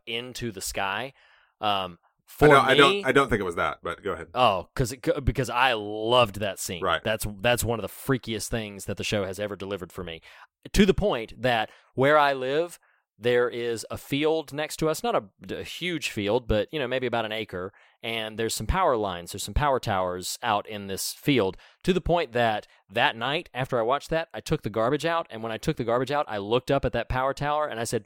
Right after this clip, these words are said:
Speaker 1: "Nope, nope, going back, going back in." Like, it genuinely sort of, like,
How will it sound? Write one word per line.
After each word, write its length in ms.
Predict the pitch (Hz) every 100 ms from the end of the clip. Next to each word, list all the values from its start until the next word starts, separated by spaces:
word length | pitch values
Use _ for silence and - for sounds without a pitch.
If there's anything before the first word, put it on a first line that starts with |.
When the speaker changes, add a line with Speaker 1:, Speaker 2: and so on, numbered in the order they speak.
| _
Speaker 1:
"Nope, 260 | 165 220 - _ _
nope, 240 | 147 196 - _ -
going 180 | 120 151
back, 220 | 127 123 _ -
going 180 | 123
back 180 | 139 135
in." 160 | 139 123
Like, 180 | 123 143
it 240 | 131 123
genuinely 500 | 120 160 151 135 123
sort 220 | - 131
of, 100 | 117
like, 320 | 110 110 104